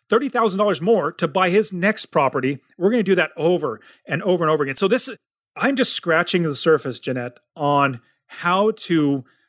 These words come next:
get money, how to find properties, how to do all this. And what the great thing is, because I've been an investor since two thousand five, two thousand six. Two thousand six, I was when I bought my first property,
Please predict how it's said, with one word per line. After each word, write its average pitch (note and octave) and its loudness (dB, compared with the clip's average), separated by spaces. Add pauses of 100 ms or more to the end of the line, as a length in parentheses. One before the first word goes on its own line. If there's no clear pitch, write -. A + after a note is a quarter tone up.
(380)
get E3+ -2
money, C#3 -2
how E3+ 0
to D#3+ 2
find F3+ -2
properties, B2+ -2
how F3 -4
to F3+ -2 (320)
do F#3+ -2
all E3+ 2
this. C#3+ 0
And F3 -2
what A3+ 0
the A#3 -2
great F3 0
thing F3 -2
is, D3 0 (340)
because B3 -2
I've F#3+ 2
been G3 0
an F3 2
investor D#3 -2
since D3 0
two E3+ 4
thousand C3+ 2
five, C#3 0
two - 0
thousand C3 0
six. - -2 (180)
Two F#3+ 0
thousand G#3+ 4
six, F3+ -2
I D#3+ 0
was C3+ 0
when D3 0
I C3+ 2
bought D3 -2
my B2+ -2
first D3 0
property, C3 0